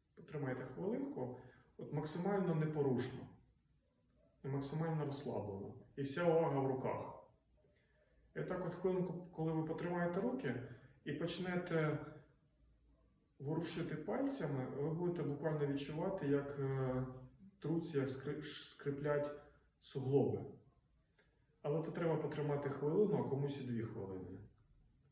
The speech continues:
І це дуже таке цікаве відчуття, бо у вас просто включається чу-, чутливість.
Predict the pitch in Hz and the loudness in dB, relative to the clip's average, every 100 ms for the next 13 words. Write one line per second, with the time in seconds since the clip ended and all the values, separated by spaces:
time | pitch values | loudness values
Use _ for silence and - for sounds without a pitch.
0 | _ _ _ _ 143 170 175 170 - 151 | _ _ _ _ -8 -2 0 0 -2 -2
1 | 156 - - 151 135 135 135 135 - 143 | -2 -2 -4 2 4 6 6 2 0 -4
2 | - 190 - 127 127 123 123 - - - | -4 -2 0 2 4 4 2 -6 -14 -18
3 | _ _ 135 135 - 139 - 131 131 131 | _ _ -6 -6 0 0 0 -2 0 -2
4 | - 135 127 123 120 - - - - - | 0 2 4 2 0 -6 -10 -14 -10 0
5 | 120 - - - | 2 0 -4 -8